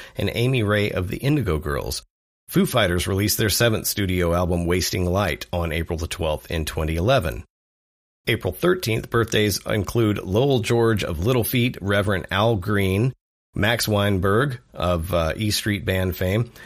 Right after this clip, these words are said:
Jimmy Destri of Blondie, and Hillel Slovak of Red Hot Chili Peppers. Also, on that day, April thirteenth in two thousand three, Madonna struck back at websites who were offering illegal downloads of her new album, American Life, by flooding file-sharing networks with decoy files. When the files were opened, they were greeted by the voice of Madonna asking,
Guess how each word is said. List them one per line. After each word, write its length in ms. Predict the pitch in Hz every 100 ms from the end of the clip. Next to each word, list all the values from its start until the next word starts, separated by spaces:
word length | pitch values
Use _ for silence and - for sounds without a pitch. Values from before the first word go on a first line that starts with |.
| -
Jimmy 300 | - 113 107
Destri 560 | 104 110 - 135 123 73
of 120 | 80
Blondie, 560 | 92 117 117 95 98
and 240 | - 95 95
Hillel 380 | 113 113 113 110
Slovak 720 | - 120 120 101 73 64 -
of 320 | 92 85 73
Red 180 | 101 98
Hot 180 | 92 87
Chili 260 | 120 110
Peppers. 460 | 82 85 - 62 - _ _ -
Also, 520 | 131 135 - 78 76
on 240 | 98 107
that 180 | 107 107
day, 220 | 85 104 85
April 260 | 101 107
thirteenth 460 | 95 107 - 110 92
in 80 | 90
two 160 | 151
thousand 380 | 127 117 95 87
three, 260 | 123 123 104
Madonna 500 | 92 92 131 147 90
struck 380 | - 113 78
back 240 | 107 95 -
at 100 | -
websites 480 | 120 139 - 92 -
who 120 | 107
were 160 | 92
offering 380 | 90 104 110 101
illegal 440 | 87 92 117 123 107
downloads 460 | 110 120 107 95
of 100 | 90
her 160 | 120 120
new 180 | 104 87
album, 380 | 98 104 92 -
American 540 | 87 104 127 - 78
Life, 320 | 78 82 -
by 160 | 92 85
flooding 480 | - 120 139 147 131
file-sharing 640 | 123 120 113 113 107 104
networks 460 | 98 - 92 98 -
with 220 | 85 78
decoy 480 | 135 127 - 90 78
files. 480 | 82 80 62 - 101
When 100 | 82
the 80 |
files 480 | 76 127 117 95 90
were 180 | 98 -
opened, 380 | 135 120 92 92
they 140 | 110
were 160 | 107 104
greeted 380 | 101 143 139 117
by 100 | 123
the 100 | 110
voice 280 | 110 110 107
of 100 | 101
Madonna 500 | 92 107 107 95 90
asking, 540 | 98 98 - 101 92